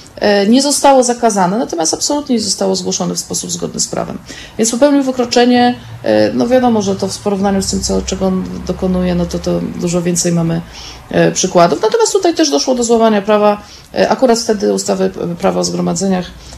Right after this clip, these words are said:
i przepisów karnych dotyczących tego, że nie wolno przed-, przewodniczyć, e, zgromadzeniu bez wymaganego zawiadomienia, a tego wymiano-, wymaganego zawiadomienia, e, Komitet Wyborczy pana, e, Andrzeja Dudy nie złożył. Więc w-, wracam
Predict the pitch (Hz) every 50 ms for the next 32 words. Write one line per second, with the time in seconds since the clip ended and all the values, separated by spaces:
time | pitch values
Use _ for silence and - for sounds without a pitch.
0 | - - 190 - - 196 190 - 190 - 180 180 - 196 185 180 180 180 170 170
1 | - 175 170 - 175 170 - - - 196 190 233 285 294 294 285 277 277 262 240
2 | 226 214 - - 190 185 190 190 190 - 196 190 185 180 175 175 170 - 170 -
3 | - - - - - - - - 180 180 175 170 185 190 196 196 190 196 196 190
4 | 180 175 220 220 214 - 202 196 185 175 185 180 175 170 175 165 165 165 170 165
5 | 165 165 185 220 233 247 - - - - - 254 247 240 233 226 214 208 208 196
6 | 196 202 208 208 196 202 208 208 196 196 190 185 190 185 180 175 180 185 185 185
7 | 185 175 - - - - - - - 185 180 - 240 233 233 233 233 233 214 190
8 | 196 190 190 190 185 - - 180 175 - 175 170 165 165 165 170 165 - - -
9 | - - - 175 175 175 - - 175 170 170 175 175 165 165 165 160 160 156 151
10 | 151 - 147 - - - - 170 185 190 185 - - - - - - - - -
11 | 165 180 190 - 190 214 247 269 277 269 - 233 208 202 202 - -